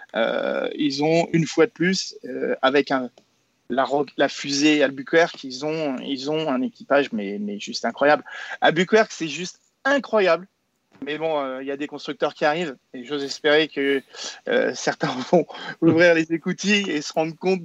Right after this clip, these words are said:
de, du potentiel de ce garçon. Il faut, je veux dire, il n'a pas été pilote Audi, euh, pour rien. Ce mec est un génie de l'endurance. Et il est, il, bon, il a, il,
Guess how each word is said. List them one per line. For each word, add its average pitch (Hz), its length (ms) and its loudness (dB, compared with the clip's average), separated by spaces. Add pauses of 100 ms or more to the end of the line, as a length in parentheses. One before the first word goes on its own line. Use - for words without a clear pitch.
de, 143 220 2 (420)
du 139 320 -12 (160)
potentiel 180 680 2
de 151 100 0
ce 151 80 -4
garçon. 160 540 0
Il 127 120 -8
faut, - 80 -6
je 127 60 -6
veux 147 60 -6
dire, 160 100 4
il - 20 0
n'a 117 60 -2
pas 151 120 0
été 143 200 -6
pilote 156 340 -2
Audi, 156 320 -6 (340)
euh, 127 280 2
pour 147 180 4
rien. 165 300 2
Ce - 160 0
mec 151 480 -2
est 135 280 0
un 143 240 2
génie 147 440 0
de 147 80 -12
l'endurance. 175 520 -2 (220)
Et 127 120 0
il 127 100 4
est, 135 160 4 (380)
il, 123 420 4
bon, 139 160 4
il 131 140 4
a, 127 120 6
il, - 220 -4